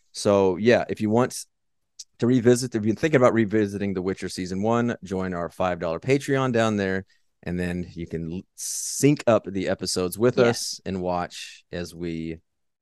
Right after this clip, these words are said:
Speaker 1: go through it again. I haven't watched it in about two years.
Speaker 2: Same, same. I watched it just before the release of series two, I think.
Speaker 1: Yep. Yeah.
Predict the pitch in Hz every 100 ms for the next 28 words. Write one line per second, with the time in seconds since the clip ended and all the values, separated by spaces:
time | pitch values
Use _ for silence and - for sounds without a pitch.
0 | - 95 - 107 95 87 80 95 123 117
1 | 113 - 95 85 90 - 87 80 65 50
2 | - _ - 214 196 185 202 202 - 190
3 | 190 208 190 190 202 - - 202 - 190
4 | - 185 175 165 175 175 180 170 - 175
5 | 175 175 214 180 185 185 190 - 87 -
6 | _ _ _ _ _ _ _ _ _ _
7 | _ - 90